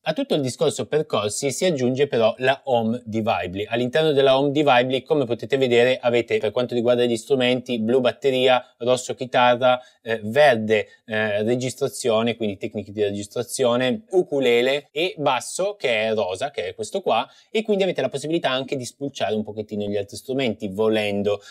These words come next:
Eh, vo-, ad esempio voi volete, eh, s-, suonare basso, magari lo, lo suonate già un pochettino, sapete le basi del basso, allora qui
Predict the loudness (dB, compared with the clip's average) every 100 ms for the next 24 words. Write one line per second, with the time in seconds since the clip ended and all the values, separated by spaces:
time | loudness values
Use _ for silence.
0 | -16 -4 -2 0 -2 -2 0 0 0 -2
1 | -2 0 2 2 2 0 0 0 0 -2
2 | -2 -4 -4 -8 -10 -10 -4 -2 0 0
3 | 2 0 -2 -4 0 2 0 -4 -4 -2
4 | 0 0 0 -4 -4 -4 -4 -4 -8 -4
5 | -2 -2 -2 -2 -2 0 0 0 -2 0
6 | 0 0 -4 0 0 -2 _ 0 0 0